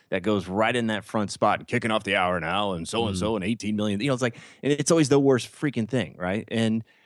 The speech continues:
Speaker 1: and I think our brains are wired like that to seek, like, "Oh my gosh, I, I'm in real time and here's the big story in my life." And we're, we're, we're waiting to get to this place where there's no more story,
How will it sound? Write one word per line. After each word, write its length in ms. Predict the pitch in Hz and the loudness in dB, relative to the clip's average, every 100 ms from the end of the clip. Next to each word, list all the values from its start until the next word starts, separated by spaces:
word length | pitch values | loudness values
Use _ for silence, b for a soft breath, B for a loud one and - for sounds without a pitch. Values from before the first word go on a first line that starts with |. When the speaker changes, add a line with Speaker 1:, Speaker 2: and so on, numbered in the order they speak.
| b | b
Speaker 1:
and 120 | - 131 | -2 0
I 60 | |
think 140 | 156 156 | 2 2
our 80 | |
brains 380 | 120 117 147 156 | 2 2 2 2
are 80 | 120 | 0
wired 400 | 101 110 147 117 | 4 4 2 0
like 160 | 92 82 | -2 -4
that 280 | 90 80 - | -6 -6 -8
to 80 | |
seek, 300 | 87 - 113 | -8 -4 -4
like, 160 | 98 85 | -4 -4
"Oh 80 | 104 | -4
my 140 | 110 113 | -2 -2
gosh, 420 | 117 117 - 101 98 | 0 0 -2 -6 -6
I, 100 | 92 - | -6 -4
I'm 200 | 104 120 | -4 -2
in 280 | 127 104 90 | -2 -2 -4
real 480 | - 76 82 107 127 | -8 -12 -2 4 4
time 340 | - 110 110 98 | 2 -4 -2 -4
and 140 | 78 | -6
here's 320 | 71 110 117 | -2 0 0
the 100 | 107 | -2
big 180 | 92 98 | -2 -2
story 380 | - 101 98 95 | 0 0 2 2
in 80 | 85 | 0
my 140 | 78 | -4
life." 320 | 80 80 80 | -4 -4 -4
And 100 | 95 | -2
we're, 160 | 95 95 - | 0 0 -2
we're, 180 | 104 98 | -4 -2
we're 180 | 110 98 | -4 -6
waiting 440 | 98 107 135 170 | -2 2 4 4
to 100 | 120 | 2
get 140 | 107 110 | 0 -2
to 60 | |
this 160 | 98 92 | -2 -4
place 240 | - 104 | -2 -2
where 80 | 101 | 0
there's 180 | 95 90 | -2 -2
no 140 | 98 | -2
more 220 | 92 90 78 | -2 -2 -4
story, 540 | - 92 87 78 - | -4 -4 -2 -4 -8